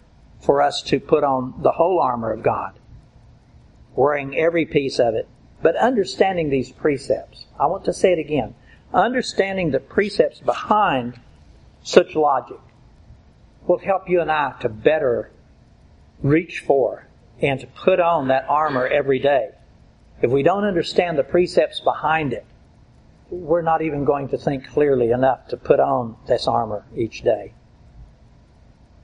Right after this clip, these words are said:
Now again, here today we're told to put on the helmet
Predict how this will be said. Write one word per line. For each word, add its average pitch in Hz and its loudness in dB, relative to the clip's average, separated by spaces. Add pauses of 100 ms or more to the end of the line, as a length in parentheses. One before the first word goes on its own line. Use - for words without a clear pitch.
(600)
Now 147 0
again, 135 -2
here 143 0
today 139 0
we're 131 0
told 143 0
to 120 -4
put - 2
on 156 0
the 131 0
helmet 143 -2